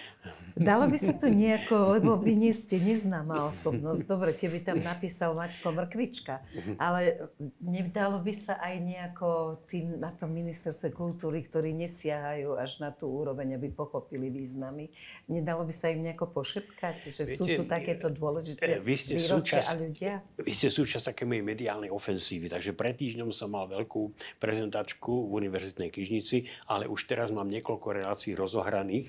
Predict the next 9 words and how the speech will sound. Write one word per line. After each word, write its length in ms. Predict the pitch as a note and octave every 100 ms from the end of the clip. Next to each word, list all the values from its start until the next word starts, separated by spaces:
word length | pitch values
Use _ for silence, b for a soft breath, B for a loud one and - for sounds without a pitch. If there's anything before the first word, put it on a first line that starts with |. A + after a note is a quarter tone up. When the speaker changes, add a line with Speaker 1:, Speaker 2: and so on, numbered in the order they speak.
| G#2+
Speaker 2:
hej, 100 | B2 B2 B B
kde 180 | - B2 B2
chcem 240 | - A#2+
práve 480 | A2 A2 A2 A2+ -
systematicky 960 | - - D#3+ - C3+ A2+ A2+ A#2 - G#2
vysvetľovať 600 | A#2+ B2 D3 - A#2+ F#2+ F2+
mediálne, 720 | A2 C3+ A#2+ F#2+ F#2 F#2 F#2+ - B B
lebo 160 | A#2 C#3
viete, 320 | C#3+ C#3+ A#2+